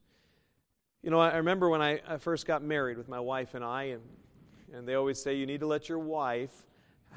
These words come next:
uh, have what she wants in regards to the house and how she wants the furniture." And so I said, "Okay." And, and I remember as we were setting up our furniture, and she's like, "Well, a little bit here and a little bit there, and move this and move, you know, tweak that just like this," with the,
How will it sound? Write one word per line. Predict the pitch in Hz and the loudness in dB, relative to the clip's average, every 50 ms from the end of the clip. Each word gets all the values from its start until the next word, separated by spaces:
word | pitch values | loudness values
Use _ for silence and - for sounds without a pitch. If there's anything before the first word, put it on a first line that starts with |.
| - - | -12 -6
uh, | 139 131 127 127 117 104 | -2 -2 0 0 -2 -2
have | - 113 127 135 139 143 143 | -4 0 2 2 2 2 2
what | 165 160 | -2 -4
she | 143 - 170 | -4 -4 -2
wants | 170 156 147 147 165 165 160 151 - | 0 0 2 2 2 0 0 -4 -6
in | 147 | -8
regards | 143 135 127 147 143 143 147 131 - | -6 -2 -2 0 0 0 -4 -6 -6
to | 143 | -4
the | 151 143 | -4 0
house | 143 139 127 135 139 143 139 - - | 0 2 2 4 2 2 0 -4 -8
and | 123 | -6
how | 117 127 131 135 | -2 0 0 0
she | 131 - 151 | 0 -2 -2
wants | 139 135 135 135 - | -2 -2 -4 -4 -4
the | - 156 | -6 -8
furniture." | 135 - 139 139 139 135 139 135 - - 143 139 143 151 147 | -4 -2 -2 -2 0 -2 -4 -6 -4 -4 -4 -2 -2 -4 -4
And | 135 131 127 123 | -6 -8 -10 -6
so | - 123 120 | -2 0 2
I | 120 127 135 135 | 2 2 0 -2
said, | - - 135 | -6 -8 -6
"Okay." | 139 135 143 143 - 143 143 135 131 139 160 165 143 | -4 -4 -4 -4 -2 2 2 2 4 2 0 -2 -4
And, | 117 117 - - - - - - _ - | -6 -10 -16 -20 -20 -20 -20 -20 _ -8
and | - 196 | -4 0
I | 196 | 0
remember | 190 180 175 170 160 147 147 143 | 2 4 4 4 4 4 4 4
as | 139 127 123 | 4 2 0
we | 143 139 | -2 -2
were | 135 127 120 | -2 -2 -4
setting | - - 160 156 147 143 139 | -2 2 2 2 2 2 0
up | 135 135 - | -2 0 0
our | 139 143 139 | 0 0 0
furniture, | - - 135 131 131 131 131 127 - - 135 135 139 135 | -2 -4 -4 -4 -4 -4 -6 -8 -6 -6 -4 -2 -2 -2
and | 123 117 - - - - _ | -4 -6 -8 -18 -20 -20 _
she's | - - 151 139 143 | -12 -10 -4 0 0
like, | 151 143 | 0 2
"Well, | 156 175 | 4 4
a | 185 | 6
little | 208 214 220 | 6 6 6
bit | 202 220 214 196 | 6 4 2 2
here | 143 160 190 180 165 143 143 139 | 0 0 0 2 2 2 0 -2
and | 135 135 | 0 2
a | |
little | 147 170 202 202 196 | 2 4 4 4 4
bit | 180 196 160 160 | 4 0 -2 0
there, | 180 185 180 175 165 | 2 2 4 4 2
and | 151 147 | 2 4
move | 160 180 190 196 156 | 6 4 4 4 4
this | 160 185 180 180 180 - - | 2 2 2 2 0 -2 -6
and | 147 123 - - - - | -6 -8 -8 -14 -8 0
move, | - 175 202 214 175 180 | 2 4 4 4 2 2
you | 196 175 | 4 4
know, | 160 151 | 4 4
tweak | 147 - - 208 214 - - | 4 2 0 -2 -2 0 2
that | 190 185 180 180 180 - - | 2 4 4 2 0 0 2
just | 180 190 185 - - - | 4 4 4 2 0 2
like | 180 175 170 170 - 139 | 4 4 4 4 2 2
this," | 160 165 170 165 - | 4 4 4 2 0
with | 160 147 139 | -4 -4 -4
the, | 135 | -6